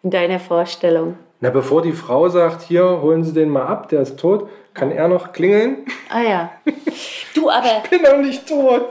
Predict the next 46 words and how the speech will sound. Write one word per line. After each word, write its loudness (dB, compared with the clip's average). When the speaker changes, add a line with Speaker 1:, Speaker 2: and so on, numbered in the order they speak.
Speaker 1:
aber 0
wo 0
du -2
sagst, -4
also -2
wir -2
hatten -6
ja 0
eh 0
immer 0
schon -4
mal 0
solche 0
Ideen 0
und 0
wir -4
sind -8
ja 0
jetzt 0
schon -6
wieder 2
hier 0
mitten -6
in, -2
äh, -2
Staffel -2
Speaker 2:
Drei? -2
Speaker 1:
drei. 0
Speaker 2:
Am -12
Ende 0
von -10
Staffel -8
drei -8
fast, -16
möchte -16
ich -18
sagen. -10
Speaker 1:
Ach, -6
ist -12
bald -4
Sommerpause, -2
ne? 0
Speaker 2:
Ja, 0
ja. 0
Speaker 1:
Ach, -4
krass. -6